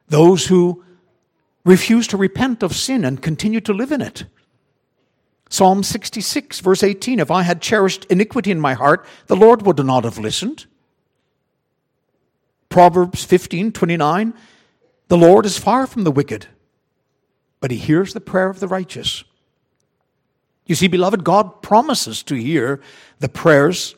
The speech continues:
of the righteous, those who live in accordance with God's commandments.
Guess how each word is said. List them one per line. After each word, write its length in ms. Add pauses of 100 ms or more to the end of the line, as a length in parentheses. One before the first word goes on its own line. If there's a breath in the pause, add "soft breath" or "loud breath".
of 160
the 80
righteous, 640
those 320
who 80
live 160
in 60
accordance 500
with 140
God's 260
commandments. 640